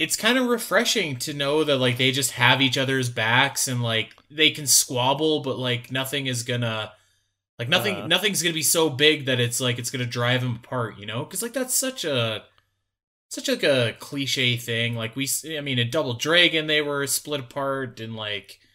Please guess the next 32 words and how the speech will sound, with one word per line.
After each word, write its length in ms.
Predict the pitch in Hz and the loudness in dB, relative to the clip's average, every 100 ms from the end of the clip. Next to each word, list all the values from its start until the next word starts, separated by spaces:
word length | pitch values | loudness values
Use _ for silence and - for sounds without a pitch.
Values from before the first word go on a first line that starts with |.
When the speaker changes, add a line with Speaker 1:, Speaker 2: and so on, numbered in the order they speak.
| _ - | _ -6
Speaker 2:
It 100 | 214 | -4
wor-, 200 | 190 - | -4 -6
Speaker 1:
uh, 80 | 185 | 2
Speaker 2:
yeah. 240 | 185 107 | 2 2
Speaker 1:
in 100 | 110 | -2
Mortal 220 | 131 127 117 | -2 -2 -4
Kombat, 460 | 175 175 160 156 | -4 0 2 2
they 80 | 160 | 0
were 80 | 143 | -2
split 260 | - 156 | -2 -6
apart. 560 | 131 156 147 143 139 _ _ _ - | -4 0 0 0 -6 _ _ _ -10
Speaker 2:
It 80 | 165 | -8
works 260 | 220 208 - | -6 -6 -2
for 140 | 170 | 0
a 40 | |
lot 220 | 135 120 123 | 0 0 -2
of 80 | |
movies 460 | 117 101 107 104 110 | -4 -10 -10 -10 -10
and 120 | 131 | -10
stuff, 360 | - 107 113 - | -6 -6 -6 -6
and 100 | 113 | -8
it 140 | 120 | -8
can 140 | 131 117 | -8 -6
be 120 | 113 | -8
a 40 | |
good 200 | 101 110 | -8 -8
story, 480 | - - 101 98 120 | -8 -8 -10 -10 -10
but, 360 | 120 107 104 - _ _ _ _ _ _ - | -6 -4 -4 -6 _ _ _ _ _ _ -10
um, 280 | 113 110 107 | -8 -8 -6
I 140 | 147 | -8
comp-, 240 | - 147 - | -6 -10 -8
I've, 240 | 135 139 | -8 -8